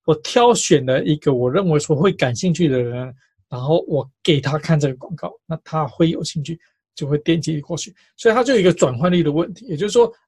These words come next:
当我曝光好一百次的时候呢，多少人会按赞，多少人会点到我的网站去，然后去看我的东西。大家点到我的网站去呢，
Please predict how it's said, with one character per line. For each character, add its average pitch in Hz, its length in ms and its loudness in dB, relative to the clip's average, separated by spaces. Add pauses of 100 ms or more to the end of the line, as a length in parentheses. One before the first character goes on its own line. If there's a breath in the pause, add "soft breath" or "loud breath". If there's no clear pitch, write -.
当 311 160 2
我 208 160 6 (100)
曝 294 320 4
光 226 460 2
好 - 400 -6
一 - 100 -2
百 160 240 0
次 - 180 0
的 208 140 4
时 180 160 -2
候 190 140 4
呢， 165 200 0 (720)
多 277 220 4
少 175 240 2
人 147 180 2
会 175 140 2 (140)
按 185 220 2
赞， 139 300 0 (500)
多 240 200 6
少 170 200 2
人 143 220 0
会 185 200 4 (180)
点 123 260 0
到 135 380 0
我 143 80 -4
的 135 100 0
网 123 260 -2
站 160 320 -2 (420)
去， 143 280 -4 (360)
然 135 100 -8
后 143 60 -2
去 139 120 -6
看 160 180 0
我 135 60 -2
的 127 80 -6
东 131 140 -4
西。 139 80 -4
大 277 140 2
家 294 60 4
点 226 200 2
到 254 100 4
我 196 100 6
的 180 60 4
网 180 120 2
站 240 140 0
去 233 160 0
呢， 208 180 0